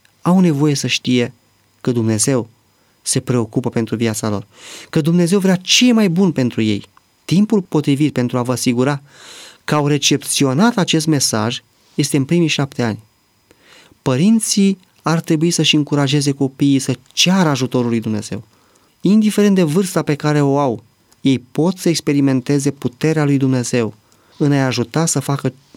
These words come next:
ceea ce este drept. El le poate da curajul de a lua o poziție corectă moral, chiar dacă aceasta va însemna să fie respinși de prietenii lor sau să aibă simțământul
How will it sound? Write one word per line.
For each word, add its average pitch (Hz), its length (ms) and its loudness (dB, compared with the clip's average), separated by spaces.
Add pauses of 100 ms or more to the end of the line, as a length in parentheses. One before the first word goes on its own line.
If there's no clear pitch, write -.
(260)
ceea 131 180 0
ce 120 120 -4
este 113 200 -4
drept. 107 420 -4 (680)
El 147 400 2
le 202 100 2
poate 175 300 0
da 160 120 0
curajul 143 720 0 (400)
de 135 160 0
a 135 80 0
lua 131 180 0
o 151 100 0
poziție 131 460 -2
corectă 147 580 -2
moral, 139 440 0 (480)
chiar 165 240 0
dacă 175 220 0
aceasta 147 380 0
va 135 80 0
însemna 131 340 0
să 131 120 -6
fie 131 200 0
respinși 135 600 -2
de 143 120 -2
prietenii 131 440 0
lor 123 240 0 (520)
sau 139 180 -2
să 131 120 -4
aibă 131 220 0
simțământul 120 720 -2